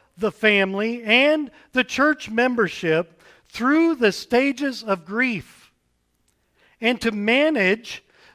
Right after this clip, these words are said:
the leadership hole that was just made by this prominent member that is no longer there at the church. The pastor needs to take care of all that.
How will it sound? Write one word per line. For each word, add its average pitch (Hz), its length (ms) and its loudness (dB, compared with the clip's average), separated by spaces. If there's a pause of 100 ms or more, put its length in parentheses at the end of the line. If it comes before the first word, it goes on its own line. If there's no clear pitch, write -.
the 233 140 4
leadership 240 880 2
hole 202 420 2
that 220 140 -2
was 214 200 -6
just 208 300 -8
made 247 480 -2 (520)
by 208 140 4
this 196 220 -4
prominent 233 540 0
member 196 480 -2 (260)
that 196 140 -2
is 196 180 -8
no 220 120 0
longer 202 420 0
there 196 320 0
at 196 100 -6
the 202 80 -8
church. - 640 -6 (3250)
The 180 100 -10
pastor 196 520 -8
needs 175 280 -8
to 165 160 -6
take 180 280 -10
care 202 200 -4
of 180 120 -4
all 196 160 4
that. 143 320 -6